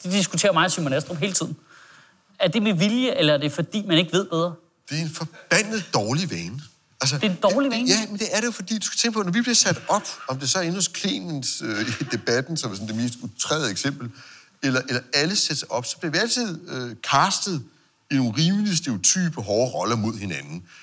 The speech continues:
Speaker 2: Og, og, og hvis vi skuffer fælt og begynder at snakke sammen i stedet for, og blive enige, så er man sikker på at aldrig blive inviteret igen i hvert fald, øh, til hverken Clemens eller nogen andre.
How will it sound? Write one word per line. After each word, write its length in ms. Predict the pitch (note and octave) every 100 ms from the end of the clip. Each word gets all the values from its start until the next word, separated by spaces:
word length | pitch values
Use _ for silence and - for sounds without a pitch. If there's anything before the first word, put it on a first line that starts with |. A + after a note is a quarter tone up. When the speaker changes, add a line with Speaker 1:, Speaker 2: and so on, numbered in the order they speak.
| - - -
Speaker 2:
Og, 260 | A#2 -
og, 200 | A2 -
og 80 | A2
hvis 220 | A2 -
vi 220 | G#2 F#2 -
skuffer 440 | - - E3+ G3+
fælt 440 | G3+ - D3 D3+ - - - _ _ -
og 100 | G#2
begynder 280 | G#2+ C3+
at 60 | G#2
snakke 260 | C3+ E3+ -
sammen 220 | G2 E2
i 20 |
stedet 260 | E2 D2+ D2+
for, 180 | C#2 - - - - B3+ C4+
og 120 | B2+ D#4
blive 120 | B2+ D4
enige, 280 | B2+ C#3+ C#3+ B2+ -
så 100 | C#3
er 40 | F3
man 100 | F3
sikker 220 | F#3+ G#3+
på 120 | G3
at 80 | C#3
aldrig 160 | F#3 G3
blive 100 | D3+
inviteret 340 | C#3 F3 C#3 A#2+
igen 140 | C3
i 40 |
hvert 220 | - G2+ G#2+
fald, 180 | G2+ E2 - - - C3+
øh, 280 | C3+ C3+
til 120 | A#2+ C#3+
hverken 340 | C3+ F3 G3
Clemens 260 | F#3 F#3+ E3+
eller 220 | D#3 C#3+
nogen 200 | D3 F3
andre. 240 | B2 C#3+